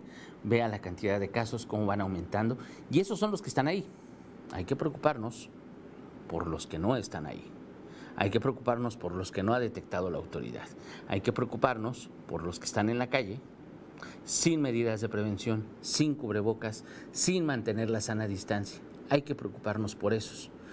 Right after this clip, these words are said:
porque esos son los que nos pueden contagiar o pueden contagiar a personas que queremos. Y es en ellos en los que tenemos que pensar. Si no lo hacemos por nosotros, pues hagámoslo por quienes queremos. Esa es la, la recomendación de esta mañana, que de verdad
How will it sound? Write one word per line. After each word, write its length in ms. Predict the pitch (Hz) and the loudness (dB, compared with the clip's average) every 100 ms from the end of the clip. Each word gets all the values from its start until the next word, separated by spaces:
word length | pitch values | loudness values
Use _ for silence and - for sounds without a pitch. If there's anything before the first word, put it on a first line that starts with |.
| - - | -14 -8
porque 280 | - 98 113 | 0 2 4
esos 180 | 107 107 | 2 2
son 100 | 120 | 0
los 140 | 107 | 0
que 100 | - | 0
nos 140 | 95 92 | -2 2
pueden 280 | 113 104 104 | 4 4 2
contagiar 500 | 101 107 104 120 - | 0 0 2 2 0
o 40 | 117 | 0
pueden 320 | 117 107 104 | 2 4 0
contagiar 400 | 95 85 - 101 | -2 -4 0 0
a 100 | 95 | 0
personas 560 | 95 - 113 110 107 - - - - | -2 0 2 2 -2 -8 -14 -8 -2
que 140 | 98 | 0
queremos. 560 | 92 78 78 - - - - - - - - | 0 -2 -6 -10 -12 -12 -14 -14 -14 -14 0
Y 100 | 117 | 4
es 140 | 123 120 | 6 4
en 100 | 135 | 2
ellos 360 | 170 127 127 | 4 2 0
en 100 | 90 | -4
los 100 | 90 | -6
que 120 | - 104 | -4 0
tenemos 320 | 101 107 104 | 2 4 2
que 100 | 113 | 2
pensar. 360 | 120 120 151 - - - - - - | 2 2 2 0 -14 -16 -16 -14 -6
Si 200 | - 120 | 4 4
no 120 | 143 | 6
lo 100 | 147 | 2
hacemos 380 | 131 147 139 - | 2 2 2 2
por 160 | 135 | 2
nosotros, 460 | 135 127 139 139 131 | 2 2 2 2 0
pues 220 | 135 123 | 0 0
hagámoslo 420 | 143 156 147 139 | 2 2 2 0
por 160 | 131 - | -2 0
quienes 260 | 131 117 | 2 2
queremos. 500 | - 139 123 110 - - - - - - - - | 2 2 2 -6 -14 -14 -16 -16 -16 -16 -16 -2
Esa 280 | - 127 131 | 4 6 4
es 120 | 117 | 0
la, 220 | 101 92 87 - - - - | 2 0 -2 -12 -14 -12 2
la 200 | 127 131 | 6 6
recomendación 880 | 135 147 139 143 147 143 139 160 151 | 4 2 2 2 4 2 2 2 4
de 80 | 147 | 2
esta 180 | - | 0
mañana, 460 | 120 117 127 131 120 | 0 2 2 0 -2
que 100 | 107 | 0
de 80 | 104 | 2
verdad 340 | 104 107 117 | 2 4 2